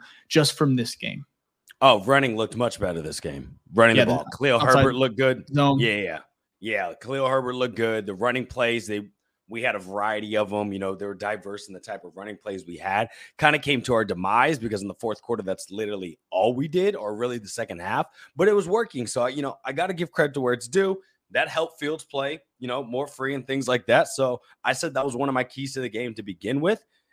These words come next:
Speaker 2: And, you know, I, so if I said that's what the key is, and it ended up, you know, we had a great running day, I can't, even though we lost, like, I gotta give props. Like, we ran the ball better. Like, overall, Getsy, I think, called a much better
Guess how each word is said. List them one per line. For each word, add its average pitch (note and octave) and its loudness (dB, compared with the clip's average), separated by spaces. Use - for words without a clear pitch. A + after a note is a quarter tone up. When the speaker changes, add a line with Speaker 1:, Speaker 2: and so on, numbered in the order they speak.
Speaker 2:
And, A#2 2
you A#2 -2
know, A#2+ 2
I, B2 -4
so A2 -2
if F#2 -6
I A#2 -2
said B2+ -4
that's A#2+ -6
what G#2 -10
the G2+ -14
key C3 -8
is, A#2 -6
and A2+ -6
it G#2 -8
ended A2+ -6
up, A#2+ 0
you A2+ -4
know, G2+ -2
we A2+ 0
had A#2 2
a G#2 0
great F#2 -2
running G#2 0
day, A2+ -6
I G#2+ -12
can't, A#2 -14
even C3+ -6
though B2 2
we G2+ -8
lost, G2 -2
like, E2+ -6
I G#2+ -8
gotta A#2+ 2
give F#2+ -4
props. A2 2
Like, D#2+ -6
we A2+ -10
ran C3 -2
the A2+ -2
ball G#2 0
better. F#2+ -8
Like, G2+ -6
overall, A#2 -2
Getsy, A2 0
I G2 0
think, G2+ -8
called F#2 0
a G#2 -4
much A2+ -2
better G2 2